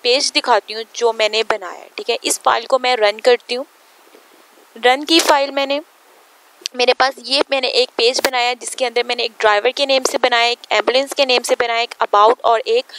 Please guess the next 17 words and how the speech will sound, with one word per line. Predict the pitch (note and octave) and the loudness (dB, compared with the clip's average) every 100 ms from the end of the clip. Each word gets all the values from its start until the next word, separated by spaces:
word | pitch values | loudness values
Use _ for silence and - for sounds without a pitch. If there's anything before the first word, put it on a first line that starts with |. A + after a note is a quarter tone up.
| - - - | -18 -14 0
logout। | G#3+ F3+ - F4+ - | 2 2 0 -6 -4
सबसे | - - E4 | -2 0 0
पहले | D4 C4 C4+ D4+ _ _ _ - _ - _ - | 0 0 -2 -4 _ _ _ -20 _ -20 _ -6
हम | - C4 C4+ | 0 0 4
login | B3+ A3 C4 C4 | 4 4 0 4
dot | B3 A#3 - | 4 4 4
java | G#3 A3 | 2 4
पे | C#4 | 2
जाते | C4 A#3+ B3 | 2 2 0
हैं | B3+ B3+ | -4 -4
जिसको | A#3+ - D4 | -4 2 4
मैंने | C4+ B3+ C4 | 4 0 2
database | G#3 G#3 A#3 B3+ B3+ | 2 2 4 2 2
से | C#4+ C4+ | -4 0
connect | B3+ G3 F#3+ - | 0 0 -6 -12
किया | F3+ | -10
है। | F3+ | -10